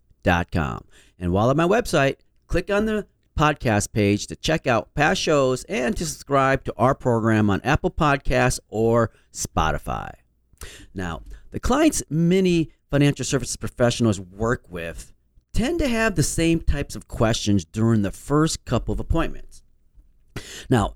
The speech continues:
am I on track to reach my retirement goals? Am I in a good position to avoid outliving my assets? These are both very good and very important questions. But another question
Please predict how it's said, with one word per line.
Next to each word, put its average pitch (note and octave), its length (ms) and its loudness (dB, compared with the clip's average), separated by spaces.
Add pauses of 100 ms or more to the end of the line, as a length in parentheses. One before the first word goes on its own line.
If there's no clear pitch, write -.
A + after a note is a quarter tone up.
am C#3+ 160 2
I D3+ 140 2
on C#3 120 0
track D#3+ 460 -2
to - 60 -2
reach D3 200 -2
my C#3+ 100 0
retirement C3 540 -2
goals? - 440 -20 (240)
Am A#2 200 2
I B2+ 200 2
in A#2+ 180 4
a G#2+ 80 2
good F3 380 2
position D3+ 480 0
to C3 120 0
avoid B2 440 2
outliving G#2+ 460 -4
my C3+ 200 4
assets? - 680 -4 (440)
These A#3 360 2
are B2 180 0
both C3 460 0
very A#2 720 -2
good D#3+ 300 2
and B2 120 2
very A#2+ 320 2
important G#2 420 -2
questions. - 680 -4 (280)
But A#2+ 120 0
another A#3 460 2
question B2 560 0